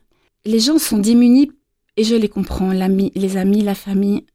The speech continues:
on sait pas comment faire, et je sais vraiment pas, de vous à moi,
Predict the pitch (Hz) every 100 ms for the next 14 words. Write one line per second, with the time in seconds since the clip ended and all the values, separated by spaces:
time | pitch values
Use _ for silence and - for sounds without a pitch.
0 | _ - 190 233 247 208 - 175 170 -
1 | 175 185 214 202 214 196 233 233 202 -
2 | 196 208 - _ _ _ _ 214 202 208
3 | 202 202 214 226